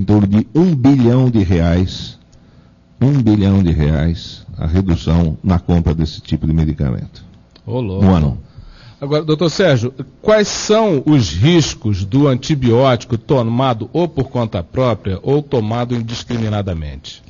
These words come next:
Speaker 1: Isso são, são graves do meu ponto de vista, porque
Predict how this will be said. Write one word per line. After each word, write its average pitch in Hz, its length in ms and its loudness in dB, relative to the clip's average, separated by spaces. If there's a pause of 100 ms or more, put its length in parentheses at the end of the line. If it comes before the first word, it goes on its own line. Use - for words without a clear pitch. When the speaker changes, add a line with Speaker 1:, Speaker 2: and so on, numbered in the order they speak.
(680)
Speaker 1:
Isso 147 220 -10
são, 160 400 2
são 98 600 0 (300)
graves 98 560 2
do 80 100 0
meu 82 140 2
ponto 80 240 0
de 78 100 0
vista, 76 320 -2
porque 107 540 0